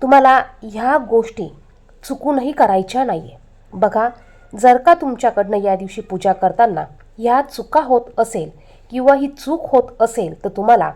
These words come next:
या उपवासाचं संपूर्ण फळ अजिबात मिळणार नाही. अनेकांना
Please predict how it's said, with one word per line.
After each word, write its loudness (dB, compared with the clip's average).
या 0
उपवासाचं -2
संपूर्ण -2
फळ 2
अजिबात -4
मिळणार -4
नाही. -16
अनेकांना 4